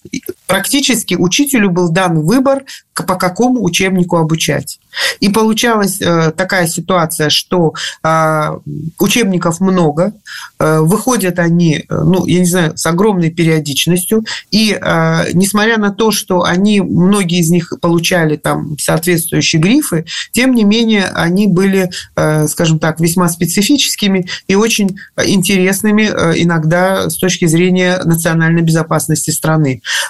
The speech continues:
Вот, э, что касается девяностых годов, у нас в Дагестане была такая история, у нас была открыта серия международных ко-, и потом учебники могли быть не только российские.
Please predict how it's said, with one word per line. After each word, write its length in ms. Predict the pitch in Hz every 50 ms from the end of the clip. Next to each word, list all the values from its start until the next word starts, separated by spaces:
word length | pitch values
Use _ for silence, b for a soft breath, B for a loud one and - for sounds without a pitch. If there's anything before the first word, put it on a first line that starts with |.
| B
Вот, 400 | - 170 175 185 214 208 208 -
э, 400 | 185 185 180 180 180 175 170 170 170 - - - - 170 160 156 156 - - 151
что 180 | - - 226 226
касается 560 | 214 202 208 220 208 202 190 190 - 190 180
девяностых 580 | 165 165 185 196 214 254 302 294 - - 202 165
годов, 420 | 175 175 170 160 156 143 - -
у 40 | 156
нас 320 | 180 208 220 220 220 -
в 180 | 175 165 160 156
Дагестане 560 | 156 175 170 170 165 - - 247 277 269 247
была 180 | 180 170 165 165
такая 200 | 165 160 165 170 165
история, 500 | 156 - - - 208 226 262 269 262 247
у 100 | 226 185
нас 180 | 175 170 165 156
была 280 | 165 170 170 165 160
открыта 380 | 160 160 - - 180 175 175 151
серия 380 | - - - 190 180 165 156 147
международных 760 | 156 156 151 151 170 170 170 175 175 175 156 147 147 139 _
ко-, 120 | - - -
и 160 | - - 196
потом 300 | - 196 196 220 202 190
учебники 420 | 180 - 185 175 175 175 175 -
могли 280 | 202 208 208 208 220 220
быть 220 | 196 220 220 -
не 160 | 202 202 196
только 300 | 196 175 165 156 - 170
российские. 720 | 165 180 196 - - 247 208 170 175 - - - 165 151